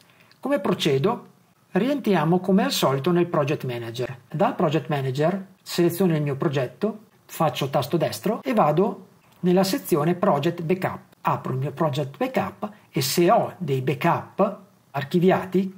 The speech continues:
qui vedrò il nome del mio, eh, backup. A questo punto io posso cancellare singolarmente i backup,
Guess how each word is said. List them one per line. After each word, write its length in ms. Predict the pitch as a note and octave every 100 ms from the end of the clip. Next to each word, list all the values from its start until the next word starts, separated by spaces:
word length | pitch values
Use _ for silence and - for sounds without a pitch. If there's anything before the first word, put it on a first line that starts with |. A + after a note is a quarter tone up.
| -
qui 160 | - G#3+
vedrò 520 | G3 G3 F3 C3 -
il 80 | C#3+
nome 240 | E3+ D3+
del 340 | C3+ C3+ C3+ C3
mio, 400 | C#3 D#3 D3 C#3
eh, 240 | C#3+ C3+
backup. 480 | C#3+ F#3+ G#3 F#3 - C4 - _ _ - -
A 80 |
questo 300 | - C#3+ C3+
punto 400 | G3 F3+ F#3+ F#3+
io 160 | A3 E3
posso 220 | D3 -
cancellare 520 | C3+ D3 D#3 D#3 D#3+
singolarmente 640 | C3+ - D3 D3 C3 B2+ C3+
i 20 |
backup, 560 | D#3 F#3+ A3+ A#3 -